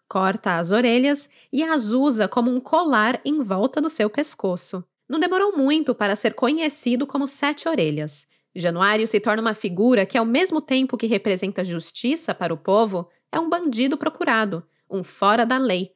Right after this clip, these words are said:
Muita gente diz que ele foi mais temido que o famoso nordestino Lampião. Fruto da memória oral do povo mineiro, o Sete Orelhas virou livro, filme, peça de teatro, crônica,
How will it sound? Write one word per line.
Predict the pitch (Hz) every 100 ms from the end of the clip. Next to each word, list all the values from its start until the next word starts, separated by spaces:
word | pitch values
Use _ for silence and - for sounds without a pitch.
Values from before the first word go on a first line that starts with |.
| _
Muita | 214 233 233 226
gente | 185 175 247
diz | 214 285 320
que | -
ele | 311 320
foi | 330 320 302
mais | 294 320 427 440
temido | - 302 233 254 247
que | 269
o | 262
famoso | 269 254 240 247 262 269
nordestino | 247 320 320 285 - - 180 180
Lampião. | 190 190 185 254 175 143 143 - _ _
Fruto | - 349 359 359
da | 285
memória | 254 226 220 247 254 -
oral | 302 285 208 240 240
do | 196
povo | 196 175
mineiro, | 170 160 180 214 214 208 _ -
o | 320
Sete | - 349 320
Orelhas | 285 262 277 277 233
virou | 254 247
livro, | 240 254 254 233 247 247 - -
filme, | - 233 240 233 233 233 _ -
peça | 349 370 294
de | 302
teatro, | - 214 226 226 247 226
crônica, | - - 208 240 240 233 240